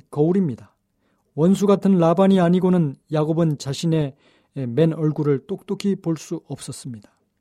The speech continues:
라반을 통해 자신의 어두운 그림자와 화해할 수 있게 됩니다. 원수를 통해서 하나님을 만날 수 있었습니다.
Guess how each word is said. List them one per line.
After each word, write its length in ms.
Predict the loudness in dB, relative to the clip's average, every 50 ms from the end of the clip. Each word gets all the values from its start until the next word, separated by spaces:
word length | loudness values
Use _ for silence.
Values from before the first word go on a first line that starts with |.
| _ _ _ _ _ _ _ _ _ _ _ _ _
라반을 440 | -6 -4 -4 0 2 4 4 4 2
통해 460 | 2 0 0 2 2 2 0 -2 -6 _ _ _ _ _ _ _ _ _ _ _ _ _ _ _ _ _ _ _ _ _ _ _ _ _ _ _ _ _ _ _ _ -12
자신의 400 | -6 -6 -4 -2 2 2 4 6
어두운 380 | 4 4 4 2 0 0 0
그림자와 600 | 0 0 0 0 0 2 2 0 0 0 -2 -6 -10
화해할 340 | -8 -4 -2 -2 -2 -2 -4
수 320 | -6 -8 -10 -10 -10 -10 -12 -16
있게 180 | -12 -8 -8 -6
됩니다. 460 | -6 -8 -12 -12 -14 _ -20 _ _ _ _ _ _ _ _ _
원수를 500 | -2 0 2 2 2 2 2 0 0 2
통해서 360 | 2 -2 -2 0 0 -2 -2 -2
하나님을 480 | -4 -4 -2 0 2 2 2 2 0
만날 400 | -2 -2 -2 0 0 2 2 0
수 140 | 0 -2 -6
있었습니다. 600 | -6 -6 -6 -8 -6 -6 -8 -8 -10 -12 _ _